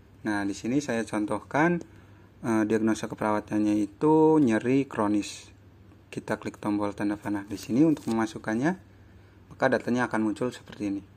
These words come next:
Nah, kita tinggal isi-isi aja. Klik dua kali, isi, klik dua kali, isi, klik dua kali, isi, dan seterusnya. Jika memang sudah terisi, nanti kita tinggal simpan saja di sini.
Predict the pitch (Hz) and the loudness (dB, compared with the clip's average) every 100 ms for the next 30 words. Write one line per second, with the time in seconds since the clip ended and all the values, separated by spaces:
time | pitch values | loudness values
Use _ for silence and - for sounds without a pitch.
0 | - - - - - - - - - - | -20 -20 -20 -20 -20 -20 -20 -20 -18 -8
1 | 101 98 - 120 117 113 139 143 - 110 | -8 -8 -4 -2 0 4 4 2 -6 -6
2 | - 107 - 104 98 - 98 - - - | -4 -6 -4 -8 -8 -12 -16 -18 -20 -20
3 | - - - - - - - - - - | -20 -20 -20 -20 -20 -20 -20 -20 -20 -8
4 | 110 - 110 - 113 139 143 104 - 120 | -8 -4 -6 -4 0 2 2 -2 -2 0
5 | 170 - - - - - 120 135 110 107 | 0 -4 -20 -20 -20 -10 -8 -4 -6 -4
6 | 104 113 - - 135 160 - - - - | -6 -6 -10 -2 0 0 -2 -16 -20 -12
7 | 117 - 110 113 110 - - - - - | -12 -8 -8 -6 -6 -8 -10 -14 -16 -20
8 | - - - - 127 143 139 - 101 - | -20 -20 -18 0 4 4 2 -6 -10 -10
9 | - 95 - - - - - - - - | -14 -14 -18 -20 -20 -20 -20 -20 -6 0
10 | 113 117 117 113 104 - 101 - 135 185 | 2 2 2 0 0 0 -2 0 4 4
11 | 214 - - - - - 101 - 147 143 | 4 -6 -20 -20 -16 -8 -8 2 2 2
12 | 117 131 117 113 143 165 - 107 98 101 | 0 0 2 6 6 4 -2 -4 -4 -6
13 | 98 95 98 101 101 - 120 | -8 -6 -8 -8 -10 -12 -18